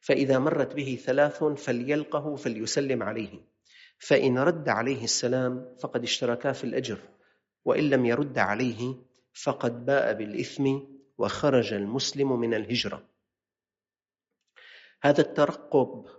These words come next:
والتوقيت بثلاثة أيام هو فترة تهدأ فيها الحدة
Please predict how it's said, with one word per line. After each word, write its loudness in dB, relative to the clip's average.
والتوقيت 2
بثلاثة 0
أيام -4
هو 8
فترة 0
تهدأ -2
فيها -6
الحدة -8